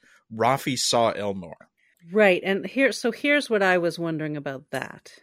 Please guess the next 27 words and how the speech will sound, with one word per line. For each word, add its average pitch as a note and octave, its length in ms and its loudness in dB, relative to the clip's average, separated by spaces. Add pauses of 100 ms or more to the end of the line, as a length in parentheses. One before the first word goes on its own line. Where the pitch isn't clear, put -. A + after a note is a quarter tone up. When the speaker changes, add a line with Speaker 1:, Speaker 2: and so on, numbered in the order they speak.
(480)
Speaker 2:
I F3 100 2
wasn't B3+ 300 6
sure - 300 2
what G#3 160 0
they F#3 80 -2
were E3+ 120 -4
trying D#3+ 340 -6
to - 100 -14
do C#3+ 220 -6
with B2+ 180 -10
that. - 320 -10
And E3 220 -6
so F#3 160 -2
one G3+ 360 2
possibility, D3+ 720 -6
obviously, D3 600 -8
is D3 140 -10
that D#3 120 -8
they're D#3 120 -4
trying E3 280 -6
to F3 60 -6
show D#3+ 260 -4
that D3 160 -4
it's - 240 -8 (360)
Raffi F3 680 2
has D#3+ 160 -4 (240)
s-, F#3 60 -2